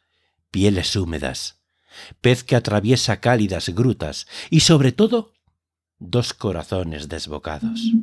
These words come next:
Después salimos del mar y comencé a acariciar suavemente las colinas de sus glúteos. Nos tumbamos desnudos en la orilla,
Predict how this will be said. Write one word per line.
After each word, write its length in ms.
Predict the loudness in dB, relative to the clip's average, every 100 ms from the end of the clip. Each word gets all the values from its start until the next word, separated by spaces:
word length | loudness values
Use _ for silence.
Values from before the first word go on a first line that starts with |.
| -2 2 4 8 8 6 _ _ _ _ _ _ 0
Después 380 | 0 4 2 4
salimos 400 | 2 2 0 0
del 180 | 2
mar 220 | 4 4 4
y 80 |
comencé 480 | 4 4 2 2 2
a 40 | 2
acariciar 560 | 0 0 0 0 -2
suavemente 720 | 0 -2 -2 -2 -2 -2 -2
las 180 | -2 -4
colinas 540 | -4 -2 -2 -2 -4 -4
de 100 | -6
sus 220 | -6 -4
glúteos. 760 | -2 -2 -4 -8 -6 -12 -16 _ _ _ _ _ _ -18 -2
Nos 160 | 2 4
tumbamos 520 | 6 6 4 4 4
desnudos 580 | 2 2 4 4 2 -2
en 80 | 0
la 100 | 2
orilla, 440 | 2 2 0 -10